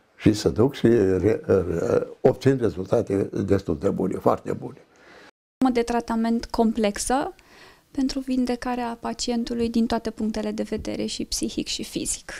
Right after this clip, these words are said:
Speaker 2: Dragii mei, o,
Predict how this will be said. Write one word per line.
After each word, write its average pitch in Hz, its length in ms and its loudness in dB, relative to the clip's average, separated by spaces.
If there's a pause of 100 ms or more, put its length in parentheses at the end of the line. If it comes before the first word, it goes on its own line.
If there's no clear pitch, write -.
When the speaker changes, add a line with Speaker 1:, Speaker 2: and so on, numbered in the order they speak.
(1600)
Speaker 2:
Dragii 233 300 0
mei, 277 480 0
o, 254 180 -8